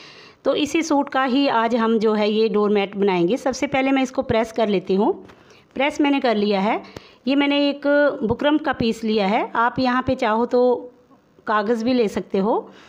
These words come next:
तो आठ इंच मैंने लंबाई ली है और एक निशान मैंने तीन इंच पे लगाया है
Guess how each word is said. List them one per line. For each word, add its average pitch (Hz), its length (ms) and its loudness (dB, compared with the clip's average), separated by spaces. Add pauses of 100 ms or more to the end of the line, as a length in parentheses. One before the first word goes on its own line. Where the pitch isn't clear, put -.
(460)
तो 226 360 2 (160)
आठ 247 280 -2
इंच 269 200 0
मैंने 247 260 0
लंबाई 202 380 0
ली 202 200 2
है 233 260 -2 (100)
और 233 280 -4
एक 247 220 0
निशान 233 360 0
मैंने 233 180 0
तीन 214 260 0
इंच 214 160 2
पे 220 120 -2
लगाया 185 320 0
है 226 300 -2